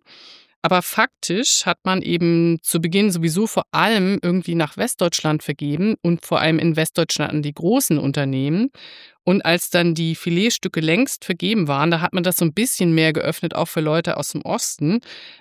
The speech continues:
Aber ich meine, Martina Lynatas hat es ja schon gesagt, die Leute im Osten, in Ostdeutschland hatten vielfach überhaupt nicht das Kapital, um sich da in irgendwas einzukaufen, ja. Und man hat auch nicht daran gedacht,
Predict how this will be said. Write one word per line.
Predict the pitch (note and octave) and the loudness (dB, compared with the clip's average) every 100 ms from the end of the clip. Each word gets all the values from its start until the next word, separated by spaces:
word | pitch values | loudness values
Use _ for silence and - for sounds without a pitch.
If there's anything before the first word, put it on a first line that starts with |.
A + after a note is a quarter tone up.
| _ | _
Aber | E3 E3 | 0 0
ich | F3+ | 2
meine, | E3+ E3 | 2 4
Martina | D#3+ D#3 - E3+ | 4 0 0 0
Lynatas | D#3+ D#3 C#3+ C3+ F#3 - | 2 2 0 -4 -6 -6
hat | E3 | -8
es | - | -6
ja | D3+ | -6
schon | - C#3+ | -6 -6
gesagt, | C#3+ G3 F3 - | 0 0 0 0
die | |
Leute | D3+ D3 D3+ D3+ | 0 2 2 0
im | C#3+ C#3+ | 0 0
Osten, | C#3+ C#3+ - F3 | 0 -2 0 0
in | C3 | 0
Ostdeutschland | C#3+ - D#3 - D#3+ D3 | -2 -2 -2 0 -2 -2
hatten | D#3+ D#3+ - | -2 -2 -2
vielfach | E3 - D3+ | -4 -2 -2
überhaupt | D3 D3 - | -2 -4 -4
nicht | - | -8
das | - - | -8 -10
Kapital, | - C3+ - D#3+ A#3 C#3+ | -14 -14 -8 -2 0 0
um | C3 | -2
sich | C3+ C#3 | -2 -2
da | C3+ | -4
in | B2+ - | -4 -2
irgendwas | D3+ D3+ C3 | -2 -2 -6
einzukaufen, | - F3+ - D#3 - A#2+ - B2+ | -2 -2 -2 -8 -8 -10 -10 -6
ja. | D3 | -2
Und | D3 | 2
man | D#3 D#3 | 4 2
hat | - | 2
auch | F3+ | 2
nicht | D#3+ - | 2 0
daran | C#3+ C#3+ | -2 -2
gedacht, | B2+ - D3 A3 - | -4 -2 -2 -2 -10